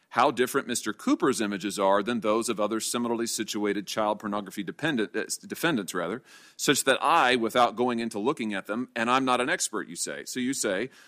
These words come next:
"While I understand the government's arguments," Mister Miranda, "the government's arguments in that regard, I don't find them persuasive from the standpoint of characterizing this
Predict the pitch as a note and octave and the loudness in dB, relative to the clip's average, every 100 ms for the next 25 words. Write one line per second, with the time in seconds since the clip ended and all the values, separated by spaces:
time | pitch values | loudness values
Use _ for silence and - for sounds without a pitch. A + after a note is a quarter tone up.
0 | - - B2+ D#3 D3+ C3+ A#2+ - E3 F3 | -20 2 6 6 4 2 0 -2 0 0
1 | F3 - B2 A2+ C#3 C#3 B2 B2 A2 G2 | -2 -4 -4 2 4 4 0 0 0 0
2 | G2 C3 - - _ - G#2 - F#2+ G2+ | -6 -4 -6 -6 _ -14 -12 -6 -4 -2
3 | F#2+ F2 G2 G#2+ G2 F#2+ A2 - A#2 A#2 | -2 -4 -4 -2 -2 -2 -4 2 2 2
4 | A2+ A2 G2+ F#2 F#2+ G#2+ C3+ C#3 C3 B2 | -2 -2 0 -2 -2 2 6 4 4 2
5 | E3 G3+ - C#3 B2 A#2 B2+ - D#3+ A3 | 2 0 -2 0 -2 -4 -4 -2 0 0
6 | - F#2+ F2+ A2+ G2+ - C3 B2 A#2+ A#2 | 0 -4 -6 -6 -6 -4 -2 -2 -2 -2
7 | A2 - D#3 D3 B2 A2 G2 G2+ F#2+ F#2 | -2 -2 -2 0 0 0 0 -4 -4 -4
8 | - | -6